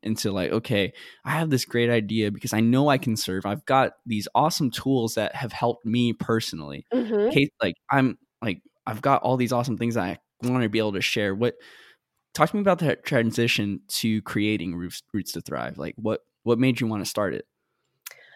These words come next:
Speaker 2: You know, this is just coming to me now, and I kind of, yeah, ex-, th-, I'll go through all this, but, um, it, th-, let's think back. So what,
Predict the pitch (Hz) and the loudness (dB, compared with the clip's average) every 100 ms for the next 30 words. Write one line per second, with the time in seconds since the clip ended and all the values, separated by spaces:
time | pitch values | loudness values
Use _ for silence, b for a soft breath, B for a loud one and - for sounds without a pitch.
0 | B B - 277 294 302 262 262 - - | B B -6 0 2 4 4 2 -4 -6
1 | 381 - 302 277 247 233 214 202 196 196 | -8 -2 0 0 2 2 6 6 4 2
2 | - 247 254 233 - 247 247 180 - 196 | -2 0 0 0 -2 4 6 6 2 -4
3 | 202 - 208 - 226 214 226 247 269 247 | -6 -6 -4 2 2 4 6 6 6 4
4 | 196 214 202 - 190 - _ _ - 214 | 6 4 2 0 0 0 _ _ -4 -2
5 | 190 180 185 185 _ _ - _ _ 220 | 0 -2 -4 -8 _ _ -20 _ _ 2
6 | 214 - 240 294 - - 349 - 220 220 | 4 4 4 4 2 0 2 6 6 4
7 | - 233 214 - | 0 2 4 2